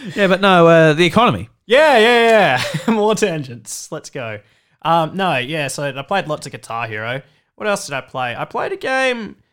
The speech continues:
Speaker 2: uh, quite a bit, actually, called Battalion Wars.
Speaker 1: Ooh, yeah.
Speaker 2: Because I am a real sucker for Advance Wars. I loved that game.
Speaker 1: Yeah,
Speaker 2: One
Speaker 1: cool,
Speaker 2: I
Speaker 1: cool.
Speaker 2: forgot to mention about on Game Boy Advance.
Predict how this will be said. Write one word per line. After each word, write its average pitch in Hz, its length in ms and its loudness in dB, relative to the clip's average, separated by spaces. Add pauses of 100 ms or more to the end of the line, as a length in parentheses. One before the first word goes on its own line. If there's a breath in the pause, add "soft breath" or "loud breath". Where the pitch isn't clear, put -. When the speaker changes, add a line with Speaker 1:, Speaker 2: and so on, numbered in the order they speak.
(360)
Speaker 2:
uh, 175 100 -6 (180)
quite 180 300 -6
a 220 40 -6
bit, 214 300 -8
actually, 175 360 -10
called 190 300 -12
Battalion 196 680 -12
Wars. 233 640 -10
Speaker 1:
Ooh, 254 440 0
yeah. 147 540 0 (440)
Speaker 2:
Because 196 480 -6
I 190 520 -2 (500)
am 175 120 -10
a 165 80 -6
real 190 280 -6
sucker 175 440 -8
for 165 220 -10
Advance 120 600 -14
Wars. 101 380 -18
I 143 140 -12
loved 113 580 -10
that 110 160 -12
game. 143 100 -4
Speaker 1:
Yeah, 247 80 2
Speaker 2:
One 302 80 2
Speaker 1:
cool, 165 200 4
Speaker 2:
I 233 60 2
Speaker 1:
cool. 220 120 0
Speaker 2:
forgot 302 180 -2
to 185 60 -6
mention 156 420 -10
about 156 300 -10
on 147 100 -12
Game 135 260 -12
Boy 131 200 -12
Advance. 123 640 -14